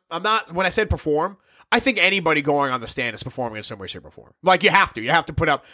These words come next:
I don't know what I would ever do or how would I ever, ever talk on the stand. You know, you, you probably feel like, "I have to go out there and I have to, I have to sway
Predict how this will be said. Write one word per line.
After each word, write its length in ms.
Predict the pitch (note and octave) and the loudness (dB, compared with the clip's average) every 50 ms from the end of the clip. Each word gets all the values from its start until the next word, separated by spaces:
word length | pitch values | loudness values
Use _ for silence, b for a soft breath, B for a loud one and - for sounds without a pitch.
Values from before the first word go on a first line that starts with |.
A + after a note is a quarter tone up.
| B B - | B B 2
I 120 | F#3+ A#3 | 4 4
don't 120 | A#3+ A#3+ A3+ | 4 4 4
know 80 | G#3 | 4
what 140 | F3 E3+ D#3+ | 4 4 4
I 140 | D#3 D#3+ E3 | 6 6 6
would 120 | D#3+ D#3+ | 4 4
ever 220 | D#3 D#3 D3+ F#3 F#3+ | 2 2 2 2 0
do 300 | D#3 D3+ C#3 C#3 C#3+ C3+ | 2 2 2 4 4 2
or 120 | B2 B2 | 2 2
how 180 | B2 C3 C3 C3 | 2 2 2 4
would 100 | C3 C3+ | 4 4
I 40 | B2+ | 2
ever, 200 | B2 B2 B2 - | 2 2 0 2
ever 220 | C#3+ C3+ B2+ B2 A#2+ | 2 2 4 2 0
talk 300 | - - A2+ G#2+ - - | -2 0 -2 -2 -2 -4
on 180 | - B2+ A#2+ G#2+ | -6 -6 -6 -6
the 60 | F#2+ | -8
stand. 400 | - - G#2+ F#2+ - - - - _ - | -10 -8 -8 -10 -10 -12 -18 -14 _ 0
You 120 | C#3+ C#3 | 2 2
know, 80 | C#3 C3 | 4 2
you, 240 | C3 B2+ C3 C3+ - | 2 2 0 0 -2
you 100 | B2+ B2+ | -4 -4
probably 240 | - C#3 C#3+ C3 A2+ | 2 2 2 2 2
feel 140 | - D#3 D3 | 2 2 2
like, 180 | C3 A#2+ B B B B B | 2 2 B B B B B
"I 80 | C#3+ | -2
have 80 | D#3 - | -2 -2
to 80 | - | 0
go 80 | C#3+ C#3+ | 2 2
out 140 | D3 F3 - | 2 4 2
there 100 | C#3+ C3 | 0 0
and 60 | A#2 | 0
I 40 | A#2+ | 0
have 120 | C#3 C3 | 0 0
to, 180 | - C#3+ B2+ A#2+ _ b b b b b b b b b b b b - | -2 -4 -6 -6 _ b b b b b b b b b b b b -2
I 80 | - E3 | 0 0
have 180 | F#3 F3+ - - | 0 0 0 -2
to 120 | E3 D3+ B2+ | -4 -4 -2
sway 560 | - - - E3+ D#3 D#3+ F3 F#3 C#3 G#2 - | -2 0 0 4 4 4 4 4 2 0 -4